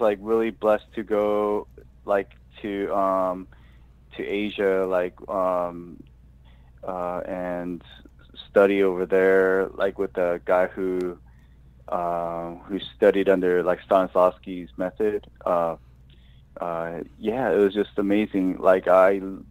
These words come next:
basically lived, breathed, and, like, slept in, like, a acting school when I was, uh, over in Asia. And to me, that's like, um,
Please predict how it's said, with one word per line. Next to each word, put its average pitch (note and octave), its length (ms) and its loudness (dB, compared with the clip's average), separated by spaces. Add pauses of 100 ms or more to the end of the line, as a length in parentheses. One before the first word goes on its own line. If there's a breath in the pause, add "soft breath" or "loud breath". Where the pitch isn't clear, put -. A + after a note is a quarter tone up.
(160)
basically G#2 420 -2
lived, F#2+ 500 -2
breathed, F#2+ 440 -4
and, E2 240 -6 (920 soft breath)
like, F2 240 0 (220)
slept F#2+ 380 2 (380)
in, G#2+ 280 -4
like, G2+ 240 2
a F#2 200 4
acting F#2 400 -2
school F2 380 -6 (240)
when F#2 140 -4
I F2+ 80 2
was, F2+ 160 -4
uh, F2 40 -4
over F2+ 420 -4
in F2 100 -4
Asia. F2 520 -4
And E2 140 -10 (680 soft breath)
to G#2+ 60 -6
me, G#2 100 4
that's F#2+ 280 6
like, F#2 240 0
um, F2+ 480 2